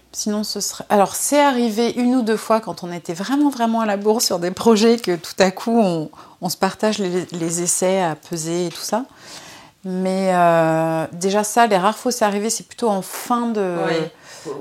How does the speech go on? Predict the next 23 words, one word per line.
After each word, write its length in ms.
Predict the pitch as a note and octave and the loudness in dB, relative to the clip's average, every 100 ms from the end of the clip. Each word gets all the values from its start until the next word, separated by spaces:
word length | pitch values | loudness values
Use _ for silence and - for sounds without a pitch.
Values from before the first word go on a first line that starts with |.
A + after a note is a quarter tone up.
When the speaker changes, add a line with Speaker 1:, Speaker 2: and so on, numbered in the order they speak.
| - | -14
Speaker 2:
pour 180 | - E3 | -10 -6
essayer 260 | E3+ F#3 F3+ | -4 -4 -4
de 60 | |
gagner 280 | D#3 F3 F#3 | -2 -2 -2
du 180 | D#3+ E3 | -4 -8
temps, 480 | - F#3 F#3 F#3+ F#3+ | -4 -2 0 -2 -4
quand 220 | E3 D#3 | -6 0
on 40 | A#3+ | 0
veut 60 | |
Speaker 1:
Peaufiner, 420 | D#3+ E3+ A3+ A3+ | 2 4 4 6
Speaker 2:
essayer 140 | A3 D3+ | 4 2
Speaker 1:
tu 140 | D#3+ | 2
vois. 160 | E3+ G3 | 4 4
Speaker 2:
plusieurs 320 | D#3+ D3 D3+ | 0 -4 -6
choses, 480 | - G3 F#3+ G3 E3+ | -4 0 2 0 -2
il 60 | |
y 40 | D3 | -6
en 80 | D3 | -6
a 40 | |
une 180 | D#3 D3+ | -6 -8
qui 140 | - | -6
essaye, 560 | D3+ D3 - D#3 D3 | -8 -6 -6 -4 -4
euh, 100 | C3 | -6